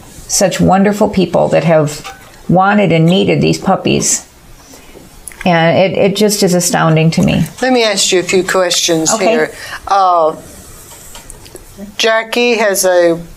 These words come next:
Speaker 2: wonderful husband that they're, uh, a team together for
Speaker 1: Mm-hmm.
Speaker 2: Lord. How did you meet him?
Speaker 1: Oh, I picked him up in a bar.
Speaker 2: <laughs>
Speaker 1: I was shooting pool. I was a, I was a big pool shooter.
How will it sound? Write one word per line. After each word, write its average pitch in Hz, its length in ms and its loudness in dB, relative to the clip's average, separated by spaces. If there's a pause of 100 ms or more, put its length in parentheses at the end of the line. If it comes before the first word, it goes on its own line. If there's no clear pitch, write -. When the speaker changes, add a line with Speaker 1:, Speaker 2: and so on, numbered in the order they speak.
Speaker 2:
wonderful 208 540 2
husband 190 680 0
that 170 240 0
they're, 170 560 2 (180)
uh, 156 520 0
a 160 100 -2
team 214 440 0
together 175 500 0
for 170 120 -4
Speaker 1:
Mm-hmm. 180 140 4
Speaker 2:
Lord. 170 360 2 (260)
How 254 200 -2
did 240 280 -2
you 214 180 0
meet 185 320 0
him? 165 300 -4 (580)
Speaker 1:
Oh, 302 140 4
I 294 80 2
picked - 240 -2
him 202 100 2
up 190 140 0
in 185 80 2
a 175 40 2
bar. 165 320 0 (140)
Speaker 2:
<laughs> - 140 -6
Speaker 1:
I 247 1900 -2
was 302 180 2
shooting 247 360 2
pool. 185 320 2
I 202 180 4
was 214 220 4
a, 180 260 2 (140)
I 175 120 0
was 190 120 2
a 190 40 0
big 175 260 2
pool 185 260 2
shooter. 165 420 0